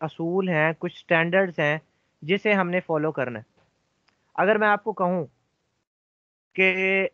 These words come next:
आज से मैं जो ए लिखूँ, हमें पता है ये, ये मैं यहाँ पे ए लिखूंगा ना, ए, आप सबको पता है ये ए होता है। मैं आके कह देता हूँ कि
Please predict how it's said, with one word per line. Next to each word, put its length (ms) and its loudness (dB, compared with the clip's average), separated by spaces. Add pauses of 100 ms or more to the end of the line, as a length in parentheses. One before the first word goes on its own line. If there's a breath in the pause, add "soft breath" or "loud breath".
(340)
आज 380 2
से 180 -4 (380)
मैं 280 -2
जो 220 -6
ए 180 0
लिखूँ, 320 -6
हमें 180 -2
पता 240 -4
है 80 0
ये, 180 0 (100)
ये 220 -4
मैं 100 -2
यहाँ 160 2
पे 180 -6
ए 140 0
लिखूंगा 380 -6
ना, 160 -6
ए, 200 -8 (1400)
आप 180 2
सबको 320 -4
पता 220 -2
है 80 0
ये 320 -4
ए 120 -6
होता 260 -4 (180)
है। 160 -20 (1300)
मैं 380 -6
आके 320 -6
कह 160 0
देता 280 -6
हूँ 100 -4
कि 220 -4